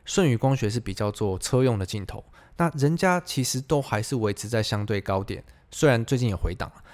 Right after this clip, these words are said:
但大立光相对的就是完全另一个走势。明显的从价钱看起来，现在的镜头市场是完全着重在车用那一块，多于手机，所以相对 iPhone 这块的概念股，今年其实没什么人在琢磨，甚至是法人。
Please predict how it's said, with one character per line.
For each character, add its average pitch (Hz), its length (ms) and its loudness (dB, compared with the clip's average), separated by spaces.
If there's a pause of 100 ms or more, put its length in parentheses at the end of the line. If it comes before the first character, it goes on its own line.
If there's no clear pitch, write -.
但 147 160 0
大 139 140 4
立 131 80 2
光 123 180 0
相 135 260 0
对 139 120 2
的 107 100 0
就 120 120 -4
是 117 260 -4 (340)
完 120 160 -2
全 135 180 4
另 147 80 6
一 135 80 4
个 113 80 -2
走 - 180 -6
势。 - 260 -8 (280)
明 202 220 4
显 190 160 8
的 117 80 6
从 120 240 0
价 156 180 4
钱 113 200 -2
看 123 180 0
起 107 120 -8
来， - 140 -10 (140)
现 170 200 2
在 156 140 8
的 120 140 4
镜 156 180 2
头 107 140 4
市 113 160 -2
场 90 180 -4
是 101 200 -6
完 95 280 -4
全 101 240 -2
着 98 220 0
重 104 240 -2
在 101 220 -2
车 - 320 -2
用 110 180 2
那 107 80 0
一 95 80 -4
块， 98 260 0 (320)
多 135 300 4
于 107 260 -8 (240)
手 - 240 -4
机， 120 280 0 (260)
所 160 160 6
以 151 80 8
相 143 180 4
对 143 140 8
iPhone 135 320 4
这 123 100 2
块 117 220 4
的 98 420 0
概 127 200 6
念 113 160 4
股， 98 140 -4
今 120 180 -2
年 101 140 0
其 101 140 -4
实 95 300 -4 (220)
没 135 180 6
什 170 100 4
么 104 160 2
人 101 120 -2
在 120 100 4
琢 95 140 -4
磨， 92 160 -4
甚 117 180 -2
至 110 80 -2
是 107 80 -2
法 80 220 -2
人。 64 120 -12